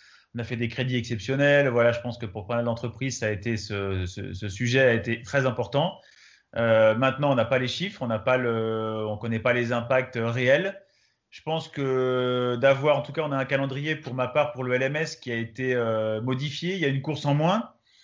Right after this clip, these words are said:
Et je vous avoue qu'une course en moins, pour moi, au niveau du budget, c'est pas un mal. Si on a une autre en moins, ce sera même encore mieux.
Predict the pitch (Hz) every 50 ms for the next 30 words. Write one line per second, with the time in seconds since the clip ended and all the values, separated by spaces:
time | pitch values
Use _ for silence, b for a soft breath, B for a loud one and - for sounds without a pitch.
0 | b b b b b b b b - 117 113 123 131 135 147 175 190 185 190 175
1 | 165 - - 185 - - 175 170 165 165 175 185 208 220 226 233 180 - - 151
2 | 147 156 165 175 190 196 196 180 160 147 143 151 147 143 143 135 156 151 135 135
3 | 160 165 175 190 190 - - - 127 - 156 151 147 143 123 104 98 92 95 -
4 | _ _ - - - 139 135 131 127 123 127 127 135 160 196 202 - - 185 175
5 | 165 165 165 170 175 196 220 226 - - - 139 131 - - 127 131 143 151 160
6 | 165 - - 156 156 143 131 113 104 - -